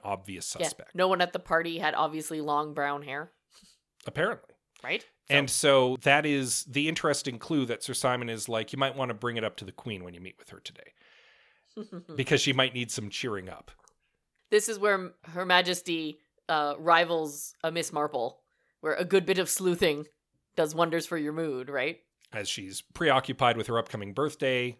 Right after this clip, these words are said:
Speaker 1: the fact that Prince Philip isn't around, and that a murder has happened into her house, getting her mind on
Speaker 2: Right?
Speaker 1: a mystery might, might help her
Speaker 2: Those
Speaker 1: keep, keep up her spirits.
Speaker 2: those royal,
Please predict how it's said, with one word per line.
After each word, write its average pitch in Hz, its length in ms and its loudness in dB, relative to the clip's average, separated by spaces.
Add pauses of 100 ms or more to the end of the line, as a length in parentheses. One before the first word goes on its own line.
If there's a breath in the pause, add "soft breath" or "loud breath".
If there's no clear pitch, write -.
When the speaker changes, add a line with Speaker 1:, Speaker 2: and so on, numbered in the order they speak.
(140)
Speaker 1:
the 104 80 -8
fact 107 280 -4
that - 120 -14
Prince 107 220 -10
Philip 127 320 -4
isn't 113 200 -6
around, 104 580 -2 (260)
and 101 460 -4
that 107 200 -2
a 101 40 -4
murder 113 280 0
has 98 160 -6
happened 92 300 -8
into 90 220 -16
her 90 120 -10
house, 90 420 -12 (640)
getting 120 220 -6
her 117 140 -6
mind 117 580 0 (580)
on - 100 0
Speaker 2:
Right? 113 140 4
Speaker 1:
a 110 40 -6
mystery 113 420 0
might, 101 320 -10
might 107 220 -10
help 113 220 -12
her 120 280 -6
Speaker 2:
Those 165 460 -6
Speaker 1:
keep, 147 220 -12 (180)
keep 156 200 -14
up 151 120 -8
her 156 60 -12
spirits. - 440 -12
Speaker 2:
those 156 140 -12
royal, 160 580 0